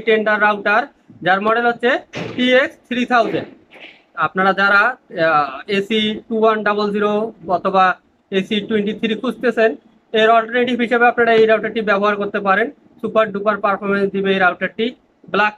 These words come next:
কালারের দেখতেছেন, দেখতেই পাচ্ছেন আপনারা, সিক্স অ্যান্টেনার একটি রাউটার। চা-, ছয়টি অ্যান্টেনায় আপনার সিক্স ডিবিআই করে পারফরম্যান্স দিবে। এর বিশেষত্বগুলো আরও বাকিগুলো বলে দেই, আগে আপনাদের বক্সটির পিছন সাইডটি এবং সামন সাইডটি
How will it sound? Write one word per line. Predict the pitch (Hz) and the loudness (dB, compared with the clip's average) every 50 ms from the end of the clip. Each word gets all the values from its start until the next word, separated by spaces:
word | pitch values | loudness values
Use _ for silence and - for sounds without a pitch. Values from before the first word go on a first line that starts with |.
| - | -4
কালারের | 233 220 214 214 220 233 269 - - - _ _ _ _ _ _ _ | -2 0 0 2 2 2 0 -2 -4 -10 _ _ _ _ _ _ _
দেখতেছেন, | 202 190 196 190 190 - - 208 - 233 233 247 285 262 190 175 | -6 -4 -4 -4 -4 -6 -10 -2 0 0 0 0 -2 -8 -8 -6
দেখতেই | 196 190 - 226 226 220 | -6 -4 -4 -4 -2 0
পাচ্ছেন | 226 226 - 233 214 - 220 220 | -2 -2 -2 -6 -6 -4 -4 0
আপনারা, | 220 233 226 - - | 0 0 0 0 -2
সিক্স | 254 247 - - - | -6 -6 -6 -6 -4
অ্যান্টেনার | 240 214 214 220 220 220 214 214 214 202 | -4 -2 -2 -2 -2 0 0 -2 -2 -2
একটি | - 220 202 208 | -4 -2 0 0
রাউটার। | 196 196 196 208 220 233 254 - _ _ _ _ _ _ _ _ _ _ | 0 0 0 0 0 0 -2 -4 _ _ _ _ _ _ _ _ _ _
চা-, | 262 269 - _ _ _ _ _ _ | -8 -8 -8 _ _ _ _ _ _
ছয়টি | - 233 226 233 226 269 262 | 0 0 0 0 0 0 2
অ্যান্টেনায় | 254 247 233 254 262 254 262 294 339 453 440 - | 2 2 2 0 0 0 0 0 -2 -2 -4 -4
আপনার | 208 208 226 226 220 220 | -4 -2 -2 -2 -2 -2
সিক্স | - 247 220 208 196 226 | -4 -4 -4 -4 -4 -4
ডিবিআই | 226 208 220 226 220 214 208 208 | -4 0 2 2 2 2 2 2
করে | 220 226 269 330 330 - _ _ _ _ _ _ - | 2 2 2 0 -2 -6 _ _ _ _ _ _ 0
পারফরম্যান্স | 233 220 220 220 240 226 208 208 202 175 165 | 0 0 0 0 -2 0 0 0 0 -2 -2
দিবে। | 165 139 131 - - _ - 180 | -4 -4 -4 -8 -10 _ -8 -8
এর | 165 170 | -6 -6
বিশেষত্বগুলো | 202 196 196 202 208 220 214 - 226 214 202 202 208 202 190 | -6 -6 -4 -4 -4 -4 -2 -2 -2 -2 0 0 2 2 2
আরও | 190 202 196 196 - | 2 0 -2 -2 -2
বাকিগুলো | 175 180 - 214 202 190 190 196 196 196 | -2 -2 -2 -4 -6 -4 -4 -4 -2 -2
বলে | 208 202 185 202 | -2 -2 -2 -2
দেই, | 233 285 294 - _ - - _ _ _ - 180 | -4 -4 -6 -12 _ -20 -20 _ _ _ -4 -4
আগে | 180 190 202 190 | -2 0 -2 -2
আপনাদের | 190 214 196 202 202 190 | -2 -2 -4 -4 -2 -2
বক্সটির | 196 196 196 - _ - 240 277 294 - | -2 -2 -4 -6 _ -4 -4 -4 -6 -8
পিছন | - 226 - 220 202 190 | -10 -8 -6 -6 -6 -6
সাইডটি | 202 202 185 - - 226 220 220 214 190 | -6 -8 -8 -6 -6 -4 -4 -2 -4 -4
এবং | 185 190 190 - | -6 -8 -10 -8
সামন | 202 190 196 190 190 | -6 -6 -6 -6 -6
সাইডটি | 208 185 - - | -6 -8 -8 -6